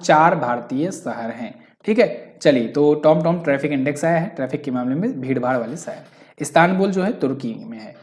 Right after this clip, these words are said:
अगला, हाल ही में विमोचित पुस्तक अटल बिहारी वाजपेयी के लेखक कौन है? तो वो हैं दोस्तों सागरिका घोष। सागरिका घोष जो, जी एक वरिष्ठ पत्रकार हैं, यहाँ पर आपको दिख रही है इमेज में। इन्होंने अटल बिहारी वाजपेयी जी पर इनकी एक बायोग्राफी है,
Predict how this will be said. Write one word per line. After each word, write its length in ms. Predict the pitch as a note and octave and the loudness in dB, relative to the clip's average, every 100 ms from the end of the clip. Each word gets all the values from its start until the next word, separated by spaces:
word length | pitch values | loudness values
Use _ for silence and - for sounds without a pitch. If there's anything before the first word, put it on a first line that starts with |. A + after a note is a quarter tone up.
| _ | _
अगला, 240 | - E3 C#3+ E3 E3+ - _ _ _ - | 2 4 4 2 -14 -18 _ _ _ 2
हाल 180 | F3 | 6
ही 60 | A3 | 8
में 120 | B3 | 8
विमोचित 480 | A3+ G3+ G3+ A#3 A#3 | 6 2 0 -2 -2
पुस्तक 340 | A3 - A#3 A#3 | -4 -2 -2 0
अटल 380 | D#3 D#3 A3+ | 0 4 4
बिहारी 320 | A3 D#3+ D#3+ F#3 | 6 4 6 6
वाजपेयी 400 | E3 D3+ E3+ E3+ | 6 6 4 0
के 120 | - | 2
लेखक 420 | D3 D3+ D#3 E3+ | 4 2 0 -8
कौन 220 | B2+ A#2+ | -8 -8
है? 200 | - - _ _ _ _ | -10 -18 _ _ _ _
तो 160 | - G#3+ G#3+ | 4 6 6
वो 180 | D3+ G3+ | 2 4
हैं 140 | G3 F#3+ | 4 4
दोस्तों 280 | E3+ G#3+ | 0 -4
सागरिका 520 | G#3 D#3 D3 C#3+ C#3+ E3+ | 0 2 6 6 4 0
घोष। 240 | - A2+ | -2 -10
सागरिका 540 | - D3 C3 C#3+ E3 | -10 -8 -6 -4 -2
घोष 280 | D3+ C3+ C#3+ | -4 -4 -6
जो, 200 | C#3+ C3 C#3 | -6 -10 -12
जी 320 | C3+ F3 A3 | -10 -10 -10
एक 220 | B2 A#2 | -12 -10
वरिष्ठ 400 | A#2+ A#2 C#3+ C#3+ | -8 -2 -2 -4
पत्रकार 400 | - A#2 A#2 D3 | -10 -10 -4 -2
हैं, 320 | C#3+ - - A#2 | -2 -6 -14 -16
यहाँ 120 | A2 | -12
पर 100 | B2+ | -12
आपको 220 | B2 C3+ | -10 -10
दिख 140 | C3+ | -8
रही 100 | C#3 | -8
है 60 | C#3 | -6
इमेज 220 | C#3 C3+ | -4 -4
में। 180 | D3+ - - - _ | -6 -10 -16 -20 _
इन्होंने 600 | D#3 E3 G3 G#3+ A3+ - - - | 2 4 4 4 0 -4 -18 -8
अटल 240 | E3 E3+ A3+ | 0 4 6
बिहारी 260 | F#3 E3+ | 8 6
वाजपेयी 440 | F3+ D#3+ D#3 E3 E3+ | 8 6 6 4 4
जी 140 | D#3 | 4
पर 360 | D3+ F3 F3+ - | 2 0 -2 -6
इनकी 460 | C3+ C3 C3 C3+ C#3 | -4 -2 -2 -2 -4
एक 300 | C#3 C3+ C3 | -4 -8 -4
बायोग्राफी 680 | B2 A#2+ C#3 D3+ D#3+ G#3+ F3 | -4 0 4 6 4 4 -2
है, 380 | - - - | -4 -8 -16